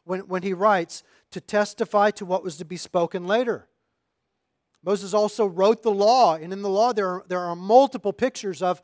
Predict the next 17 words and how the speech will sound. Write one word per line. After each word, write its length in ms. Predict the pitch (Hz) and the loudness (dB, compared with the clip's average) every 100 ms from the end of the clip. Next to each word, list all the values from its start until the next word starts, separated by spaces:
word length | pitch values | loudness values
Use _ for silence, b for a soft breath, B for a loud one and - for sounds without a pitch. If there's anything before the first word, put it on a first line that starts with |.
| b b | b b
this 240 | - 202 - | -8 -8 -10
coming 460 | - 214 220 220 | -6 -4 -2 -4
Jesus. 420 | 190 214 262 190 160 | -4 -4 -4 -6 -8
So, 260 | 202 185 b b b | -4 -4 b b b
so 200 | - 202 196 | -6 -6 -4
Moses, 560 | 185 262 294 208 143 | 2 4 4 -2 -8
in, 260 | 196 214 214 | -10 -10 -10
in, 220 | 214 196 | -10 -12
in 180 | - 185 | -10 -10
various 640 | 143 247 294 302 233 - | -2 2 4 2 -2 -6
ways, 540 | 185 180 131 113 - b b b | -2 -2 -2 -10 -20 b b b
through 160 | 226 214 | -6 -4
his 200 | 208 - | -4 -4
person 480 | - 262 262 285 | 2 2 2 -4
and 280 | 254 214 247 | -6 -6 -4
his 180 | 233 185 | -4 -4
writings, 560 | 185 226 254 190 147 | 2 4 2 -2 -10